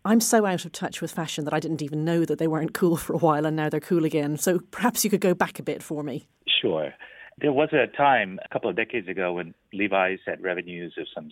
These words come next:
Speaker 2: seven billion dollars. It was bigger than Nike, but it fell on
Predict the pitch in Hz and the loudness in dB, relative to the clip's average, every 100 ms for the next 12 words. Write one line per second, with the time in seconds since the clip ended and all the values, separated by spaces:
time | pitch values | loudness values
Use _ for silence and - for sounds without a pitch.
0 | - 98 90 85 95 90 90 92 87 85 | -4 -2 -2 -2 -2 -2 0 2 2 0
1 | 78 92 82 - 123 120 101 95 101 101 | -4 -8 -10 -2 2 2 0 0 0 0
2 | - - _ _ - - - - _ - | -8 -12 _ _ -20 -20 -20 -20 _ 0
3 | 120 123 165 135 113 101 | 0 2 2 4 2 0